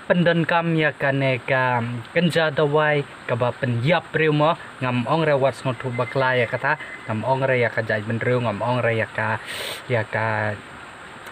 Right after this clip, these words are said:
Ya, ka shnong ka thau hen ri. Ya, ka no, ka no ka ying. La ban de ka ying ka badan mar jan ying chunga. La ban de ha ka no, ka no ka shnong ka thau.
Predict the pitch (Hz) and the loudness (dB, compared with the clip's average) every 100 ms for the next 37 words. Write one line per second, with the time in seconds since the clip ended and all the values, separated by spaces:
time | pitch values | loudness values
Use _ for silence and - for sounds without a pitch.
0 | - 123 113 - 120 - 143 120 123 - | -4 0 0 0 0 2 2 0 -4 -4
1 | - 147 139 123 123 127 139 214 220 214 | 2 2 4 2 2 2 2 2 4 2
2 | - 185 165 156 151 127 113 - - 175 | 2 2 2 2 2 0 -4 -6 0 2
3 | 165 170 160 165 165 156 - 147 151 156 | 2 0 2 2 2 0 0 0 2 0
4 | 151 135 135 143 139 139 131 127 131 131 | 0 0 0 2 2 2 0 0 0 0
5 | 135 135 135 127 127 123 127 123 - - | 2 0 0 -2 -2 0 0 -2 -4 -14
6 | - - 131 123 123 127 123 123 123 120 | -14 -4 0 0 0 0 2 2 2 0
7 | 139 139 135 135 127 127 117 127 120 - | 0 2 2 0 0 0 0 2 2 0
8 | - 127 123 123 - - 123 127 | -2 -2 -2 -4 -6 -4 0 0